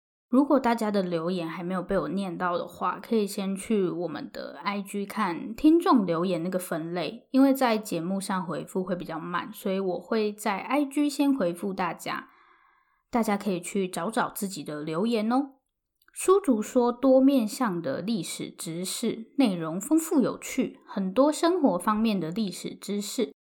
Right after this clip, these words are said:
每天睡前听一集刚好。如果大家现在开始每天听一集的话，差不多可以听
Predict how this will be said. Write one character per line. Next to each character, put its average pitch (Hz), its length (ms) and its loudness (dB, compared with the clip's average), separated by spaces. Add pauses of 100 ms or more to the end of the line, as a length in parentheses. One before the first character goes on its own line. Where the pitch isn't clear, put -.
(180)
每 208 240 2
天 339 240 4
睡 320 320 2
前 175 320 -2
听 240 260 4
一 254 80 4
集 185 220 -8
刚 190 320 -2
好。 - 380 -6 (200)
如 285 140 4
果 320 100 6
大 226 200 0
家 208 180 2
现 208 300 0
在 202 180 2
开 185 260 -2
始 185 200 -4
每 165 220 -4
天 190 280 -6
听 190 240 -2
一 208 80 0
集 175 180 -8
的 151 160 -6
话， 185 200 0
差 220 180 0
不 220 80 -2
多 208 140 2
可 202 120 -2
以 180 60 -2
听 185 520 -6